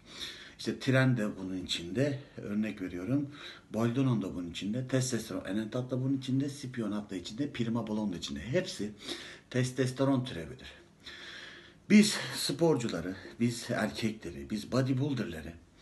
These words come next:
kadınlar da dahil, e, kas geliştirmede, vücut geliştirmede arkadaşlar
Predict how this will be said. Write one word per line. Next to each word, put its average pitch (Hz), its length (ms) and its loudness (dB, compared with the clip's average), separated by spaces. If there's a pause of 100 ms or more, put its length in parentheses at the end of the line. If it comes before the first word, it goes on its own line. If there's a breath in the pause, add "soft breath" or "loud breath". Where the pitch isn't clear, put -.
(580 loud breath)
kadınlar 98 420 -2
da 80 140 -8
dahil, 85 440 -4
e, 85 240 -4 (280)
kas 127 400 -2
geliştirmede, 85 580 -4 (160)
vücut 127 260 -6
geliştirmede 87 600 -8
arkadaşlar 107 640 -6